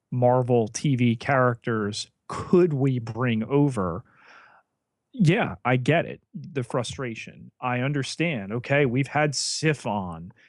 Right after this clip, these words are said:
and, you know, we've had, uh, Director Fury and everything there. But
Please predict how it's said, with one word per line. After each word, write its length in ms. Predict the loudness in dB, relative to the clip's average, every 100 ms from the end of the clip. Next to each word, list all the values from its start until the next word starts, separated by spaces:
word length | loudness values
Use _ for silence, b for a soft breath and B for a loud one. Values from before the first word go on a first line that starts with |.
| b -8
and, 480 | -6 -4 -4 -6 -8
you 220 | -4 -2
know, 340 | 0 -2 0 0
we've 320 | 2 2 2
had, 480 | 2 4 4 2 -4 b b b
uh, 300 | 2 4 4
Director 480 | 4 4 4 2 0
Fury 680 | 2 4 4 4 0 -10 -18 b b
and 580 | -4 -2 -2 -2 -4 -6 -2
everything 560 | 0 2 2 2 2 2
there. 500 | 2 0 -2 -12 -18 _ _
But 380 | 0 2 4 0